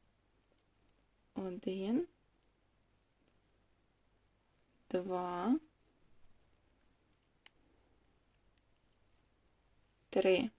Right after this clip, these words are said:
Далі пропускаємо знов і в останню ось цю петлю в нас зараз буде тут, е, вугол, так, кутик буде. Ми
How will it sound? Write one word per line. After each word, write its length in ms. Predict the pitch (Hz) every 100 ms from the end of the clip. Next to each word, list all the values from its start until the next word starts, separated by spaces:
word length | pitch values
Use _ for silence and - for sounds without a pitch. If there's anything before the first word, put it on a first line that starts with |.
| _ _ - - _ _ _ _ _ _ - - - - -
Далі 580 | 214 226 214 196 202 269 - _ _ _ - - _ _ _ _ _ _ _ _
пропускаємо 840 | - 226 254 - - 214 196 190 190
знов 380 | 196 247 370 -
і 180 | 233 226
в 80 | -
останню 680 | 202 - - 214 208 190 -
ось 140 | 190
цю 160 | - 196
петлю 440 | 190 - 214 339
в 80 | 285
нас 260 | 214 226
зараз 340 | 214 190 190 -
буде 260 | 247 294 262
тут, 420 | - 208 240 - - - - -
е, 360 | 196 190 190 190 - _ _
вугол, 600 | 196 190 208 190 196 170 - -
так, 400 | 175 - - - -
кутик 380 | 185 185 233 -
буде. 260 | - - - - - - - _
Ми 360 | 226 233 208